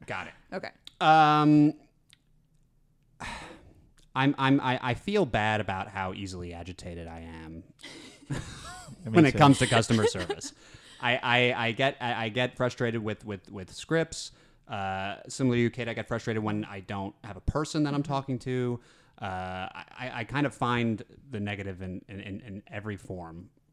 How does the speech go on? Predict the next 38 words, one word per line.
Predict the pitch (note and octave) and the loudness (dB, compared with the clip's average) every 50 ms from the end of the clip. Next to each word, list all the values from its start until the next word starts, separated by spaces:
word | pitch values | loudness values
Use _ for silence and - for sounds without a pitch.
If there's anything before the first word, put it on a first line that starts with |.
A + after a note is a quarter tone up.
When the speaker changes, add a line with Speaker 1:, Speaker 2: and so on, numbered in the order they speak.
| _ - | _ -18
Speaker 1:
I'm, | G2+ G2+ G2 | -16 -16 -16
I'm, | F#2+ F#2 F2+ F2+ F#2+ - - | -14 -14 -12 -12 -12 -12 -12
I'm | G2+ F#2 F2+ | -12 -8 -2
a, | - - - - - - | 2 2 2 0 -2 -12
<laughs> | - - - - - | -14 -16 -8 0 2
I'm | E3+ D#3 | 4 4
a | D3 | 6
pessimist | - D#3 D#3+ D3+ - C3 C3 C#3+ C3 - - - - - - - - - - - - G#3 - A#3+ G3+ | 8 8 6 6 6 4 2 2 2 0 -4 -8 -8 -10 -20 -20 -20 -18 -18 -16 -14 -10 -8 -6 -4
<laughs> | D3+ D#3 - - - - - F#3+ - B3 C#4+ B3+ - | -4 -4 -4 -4 -8 -8 -8 -8 -8 -6 -4 -2 4
when | - E3+ F3 | 6 6 6
it | E3 D#3+ | 6 8
comes | F3+ F3+ F#3+ F#3+ - | 8 8 8 8 6
to | E3 | 4
this | C3+ C#3 C3+ - | 2 2 2 4
kind | D#3+ D3+ D3+ D#3 | 6 6 6 6
of | - | 4
thing. | - A#3+ A3+ F3+ | 4 6 6 6
I | C#3+ D3 | 6 6
don't | F3+ F#3 | 8 8
know | E3+ D#3 | 8 8
why. | C#3 C#3+ E3 E3 C#3+ B2 A2 A2 | 8 6 6 6 6 6 4 2
I, | A2+ A#2+ A#2+ A#2 A#2+ B2 - - - - - | 2 2 2 2 0 -2 -6 -14 -20 -10 -2
more | - B2 C#3 D#3+ F3 | 2 4 6 6 4
so | - - F3+ D#3+ D3 | 4 2 0 2 2
than | C#3 C3 | 2 0
other | B2 B2+ C3+ C3+ | 0 0 0 0
experiences, | B2 - - - C3 B2+ B2+ A#2+ - - B2+ G2+ A2 | 0 -2 -2 -4 -2 0 -2 -2 -4 -4 -6 -4 -4
I | G#2 G2+ | -4 -4
have | F#2+ A2 A2 F#2+ F#2 F2+ | -2 -4 -4 -6 -6 -6
difficulty | B2 B2 - B2 - - A#2+ A2+ A2 - - A2+ G#2+ G#2 G#2 G2 - _ _ _ _ - _ _ _ _ _ _ | -6 -6 -6 -6 -6 -2 -2 -2 -2 -4 -6 -6 -4 -4 -4 -6 -8 _ _ _ _ -20 _ _ _ _ _ _
sympathizing. | - - - - D#3 D#3 D#3 D3+ - D3 C#3 C#3 C3+ C#3 C3+ C3+ - | -16 -8 -4 -2 -2 -2 -2 -2 -4 -2 -2 -2 -2 0 -2 -2 -2
I | A2+ A2 | -4 -6
just, | - D3 C#3 - - | -6 -6 -6 -6 -6
I | - A#2+ | -8 -8
get | - B2+ B2 - | -6 -6 -6 -6
so | - - E3+ E3+ | -4 -2 -2 -2
wrapped | D3+ A#2 G#2+ G#2+ A2 A2+ A#2 A2+ - - - | -2 -2 -2 -2 0 0 -2 -2 -6 -6 -4
up | G#2+ G#2+ G#2 - - | -4 -4 -4 -6 -8